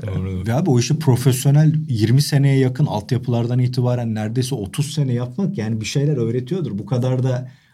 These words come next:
Speaker 3: azımsamamak lazım yani. Soyunma odasından gelmek, orayı bilmek de önemli elbette yani. Yani buna ne gerek var? Zaten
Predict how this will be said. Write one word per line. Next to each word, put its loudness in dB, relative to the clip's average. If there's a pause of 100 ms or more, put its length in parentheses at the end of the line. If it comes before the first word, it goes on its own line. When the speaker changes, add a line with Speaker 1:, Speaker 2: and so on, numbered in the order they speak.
(180)
Speaker 3:
azımsamamak 2
lazım -2
yani. -8
Soyunma 2
odasından 0
gelmek, 0
orayı -2
bilmek 0
de -2 (260)
önemli 0
elbette -2
yani. -6
Yani -4
buna 0
ne 2
gerek 2
var? 2
Zaten -2